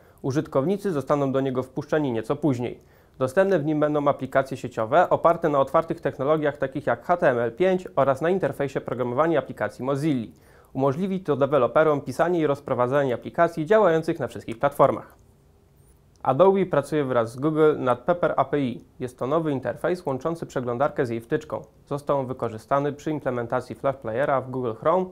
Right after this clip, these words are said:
dla platform z procesorami trzydzieści dwa i sześćdziesiąt cztery bity.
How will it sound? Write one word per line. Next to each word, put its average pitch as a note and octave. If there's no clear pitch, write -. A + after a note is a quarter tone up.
dla A#2
platform D#3+
z -
procesorami B2+
trzydzieści D3+
dwa C3
i C3
sześćdziesiąt A#2+
cztery A2+
bity. C3